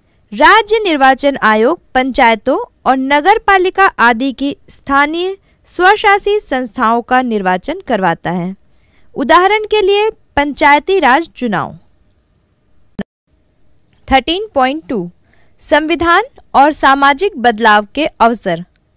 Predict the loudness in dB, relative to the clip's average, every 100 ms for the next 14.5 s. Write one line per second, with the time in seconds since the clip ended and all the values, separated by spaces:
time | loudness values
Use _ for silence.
0 | _ _ _ _ -2 2 2 2 2 2
1 | 0 -2 0 0 -2 -4 -4 -4 -4 -2
2 | -2 -2 -4 -4 -8 -10 _ _ -16 -2
3 | 4 4 2 0 0 0 2 2 2 -4
4 | -6 0 0 0 -2 -2 -2 -2 -4 -6
5 | -8 -8 _ _ _ _ -4 0 0 2
6 | 0 0 -2 -2 0 0 -2 -4 -6 _
7 | -4 -4 -2 0 0 -2 -4 -4 -4 -4
8 | -4 -8 _ _ _ _ -6 2 4 4
9 | 2 0 0 -6 -4 -2 -2 -2 -2 -4
10 | -2 -4 -2 -2 -4 -8 -4 -2 -2 -4
11 | -4 -8 -12 _ _ _ _ _ -8 0
12 | 0 2 0 0 2 4 2 0 -4 -2
13 | -4 -2 -4 -4 _ _ _ _ 2 4
14 | 2 0 -2 0